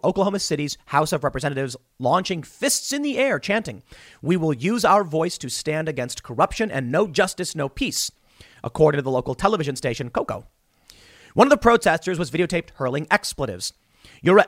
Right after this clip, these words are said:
effing disgrace to the whole country," the bearded man is recorded dressing down a suited man who appears to be urging him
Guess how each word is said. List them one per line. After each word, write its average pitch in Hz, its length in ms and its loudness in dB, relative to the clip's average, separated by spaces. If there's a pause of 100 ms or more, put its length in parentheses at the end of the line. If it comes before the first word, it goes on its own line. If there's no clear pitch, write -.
effing 214 320 0
disgrace 196 520 0
to 180 100 -6
the 160 80 0
whole 160 160 0
country," 214 440 -4 (200)
the 127 80 -6
bearded 160 260 0
man 139 200 -2
is 127 100 -6
recorded 127 340 -4
dressing 151 340 -2
down 127 220 -4
a 139 80 -6
suited 196 320 -2
man 127 240 -6 (380)
who 185 100 6
appears 196 420 2
to 208 100 -6
be 196 200 -6
urging 208 360 2
him 143 260 -2